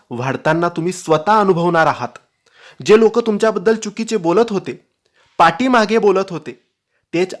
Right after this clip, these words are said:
आता तुमचं कौतुक करतील. बृहस्पतीचा प्रभाव तुमच्या वाणीवर आता पडणार आहे. तुमची भाषा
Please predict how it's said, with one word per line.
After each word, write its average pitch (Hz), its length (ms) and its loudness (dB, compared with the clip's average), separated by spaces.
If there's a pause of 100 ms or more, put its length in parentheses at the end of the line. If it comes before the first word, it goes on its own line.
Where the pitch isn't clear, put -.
आता 143 240 0
तुमचं 143 320 -6 (120)
कौतुक 143 420 -4
करतील. 120 320 -8 (1000)
बृहस्पतीचा 202 1600 -2
प्रभाव 147 520 -2 (260)
तुमच्या 147 300 -6
वाणीवर 139 520 -4
आता 165 180 -2
पडणार 123 380 -2
आहे. 113 180 -8 (500)
तुमची 185 220 2
भाषा 180 500 0